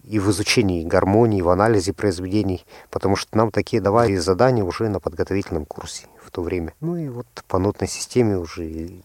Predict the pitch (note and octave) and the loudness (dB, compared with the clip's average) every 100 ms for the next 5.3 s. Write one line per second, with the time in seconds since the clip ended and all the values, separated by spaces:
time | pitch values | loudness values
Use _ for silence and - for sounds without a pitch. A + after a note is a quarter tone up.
0 | - - - C3+ A#2 A#2+ - A#2 A#2 D2 | -16 -8 2 4 6 4 4 6 6 4
1 | D#2 D#2+ C3 D3+ G#2+ F2 F#2 F#2 F2 - | 0 0 2 4 2 2 2 2 0 -2
2 | B2 - - F#2 F2 - A2+ - F#2 - | -4 -4 -4 -2 -2 -4 -6 -4 -6 -6
3 | - - F#2+ - - - - F2 F2 - | -6 -2 -2 -2 -8 -10 -6 -4 -4 -4
4 | G#2+ G#2 E2+ E2 F#2 D#2+ E2 - - - | -4 -2 -2 -2 -2 -4 -6 -12 -12 -12
5 | - - | -10 -12